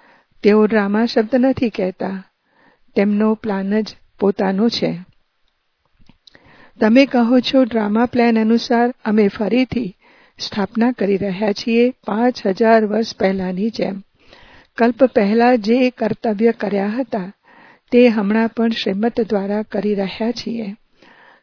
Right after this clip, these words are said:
શ્રીમત દ્વારા જ શક્તિ લઈએ છીએ. શિવ શક્તિ નામ પણ છે ને. તો તમે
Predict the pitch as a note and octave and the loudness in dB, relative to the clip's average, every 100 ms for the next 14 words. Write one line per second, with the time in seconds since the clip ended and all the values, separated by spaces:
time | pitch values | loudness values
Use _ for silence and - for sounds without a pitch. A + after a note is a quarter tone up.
0 | - - B3 B3+ B3 A#3 A#3 G#3+ A3+ A#3 | -6 2 4 4 2 0 0 2 2 4
1 | A3+ G#3 G3+ - - A3+ G#3 G#3 A3 A#3 | 2 0 -4 -8 -4 -2 0 0 2 2
2 | - G#3+ G3+ G3+ G#3 _ _ _ _ _ | 0 -6 -6 -8 -12 _ _ _ _ _
3 | _ - - A3 G#3 - G#3+ - A#3 G#3+ | _ -8 0 2 2 0 -4 -4 0 0
4 | G3 G3 G#3+ G#3+ G#3+ G#3 - A3+ B3 B3 | 0 -4 -6 -4 -4 -4 -4 -4 -2 -6
5 | A3 - _ _ _ _ - - _ - | -8 -16 _ _ _ _ -20 -20 _ 2
6 | G#3 G#3+ G3+ A3 A3+ A#3 | 2 2 2 4 4 2